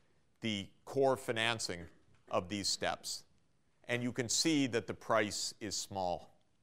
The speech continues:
Four, I would immediately send an envoy on climate change to all the main capitals of the world, to Beijing,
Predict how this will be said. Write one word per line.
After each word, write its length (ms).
Four, 720
I 140
would 320
immediately 760
send 600
an 140
envoy 680
on 220
climate 440
change 480
to 100
all 360
the 100
main 320
capitals 600
of 100
the 80
world, 380
to 100
Beijing, 680